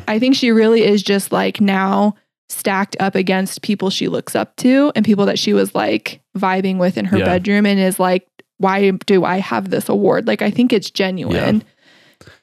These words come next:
Speaker 2: Yeah, it's definitely a genuine response. The pr-, like, I can't imagine, you know, for as much as I hang out with Billie Eilish and as much as I know about her, I can't
Speaker 1: <laughs>
Speaker 2: imagine that she would be, like,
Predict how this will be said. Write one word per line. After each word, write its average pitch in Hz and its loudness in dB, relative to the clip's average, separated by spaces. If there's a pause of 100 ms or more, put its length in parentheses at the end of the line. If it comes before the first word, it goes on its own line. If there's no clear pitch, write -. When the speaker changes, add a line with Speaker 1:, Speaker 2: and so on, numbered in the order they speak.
(140)
Speaker 2:
Yeah, 123 0
it's 98 -4
definitely 123 0
a 98 0
genuine 90 -2 (120)
response. 76 -4
The - -6
pr-, - -10 (220)
like, 90 -4 (1700)
I 113 -2
can't 143 -2
imagine, 117 -2 (1080)
you 104 0
know, 85 -4
for 107 -2
as 107 0
much 110 -2
as 95 -2
I 87 -2
hang 98 -2
out 92 -2
with 92 -6
Billie 85 -2
Eilish 76 -2
and 90 -4
as 87 -6
much 92 -6
as 90 -6
I 85 -4
know 85 -4
about 73 -6
her, 87 -4
I 104 -2
can't 131 0
Speaker 1:
<laughs> 110 0
Speaker 2:
imagine 98 -2
that 95 -2
she - -2
would 95 0
be, 95 -2
like, 80 -4